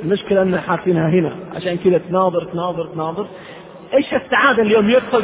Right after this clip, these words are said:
كهرب ولا تنتقل بمكان ما في دش، تقعد في صدرك، هذا اسمه حزن. والله تعالى إذا ما طلع الله سعادتك من هنا والله ما تطلع. يقول واحد: "يا أخي اطلع الجلسة جديدة لفلان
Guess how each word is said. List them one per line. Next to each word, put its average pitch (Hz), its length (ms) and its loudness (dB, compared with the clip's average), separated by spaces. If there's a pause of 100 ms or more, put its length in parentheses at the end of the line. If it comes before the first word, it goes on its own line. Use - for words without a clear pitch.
كهرب 240 360 0
ولا 214 160 2
تنتقل 226 500 -2
بمكان 220 400 2
ما 226 180 4
في 240 160 -2
دش، 247 220 -2
تقعد 196 460 -2
في 226 260 -2
صدرك، 254 280 0 (320)
هذا 220 340 4
اسمه 185 300 -2 (220)
حزن. 170 460 2
والله 175 360 4
تعالى 151 340 0 (1080)
إذا 160 160 0
ما 170 180 2
طلع 160 380 0
الله 156 260 0
سعادتك 160 400 -2
من 160 180 2
هنا 196 240 0
والله 156 280 2
ما 143 200 -2
تطلع. - 240 -10 (1300)
يقول 247 240 6
واحد: 285 300 6
"يا 285 100 6
أخي 262 120 4
اطلع 262 320 2
الجلسة 226 520 2
جديدة 233 220 4
لفلان 226 440 4